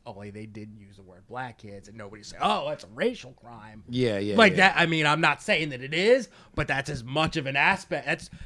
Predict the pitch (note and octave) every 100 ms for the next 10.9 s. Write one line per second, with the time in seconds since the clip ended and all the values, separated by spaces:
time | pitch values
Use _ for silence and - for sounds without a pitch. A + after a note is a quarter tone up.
0 | - F#3 A#3 G#3 E3+ D#3 C3 - D#3+ D#3
1 | C#3+ B2+ B2 D#3+ F#3 - C3 - C3 C3
2 | C3+ C#3 - - D3+ D3+ C3+ C3 D3+ C3+
3 | B2 C3 D3+ F3 F3+ - - - A#2+ -
4 | C#3+ A#2+ A#2 C3+ B2+ G2 G2+ B2 A2+ F#2+
5 | D#2+ F2+ D3 G#3 A#2+ A#2 C3+ B2+ G#2+ A2
6 | G#2+ D#3+ E3+ - G2+ D3+ - - B2+ C#3+
7 | D3 D3+ C3+ A2 A#2+ C3+ C3 B2 C#3+ B2
8 | C3+ D#3 D3 G#2 F#2+ A#2+ A#2 G#2 F2+ -
9 | - D#3 D3+ - D3+ C#3+ D3+ C3+ B2 A2+
10 | C#3 C#3+ C#3 C3 A2 A2+ C3 B2+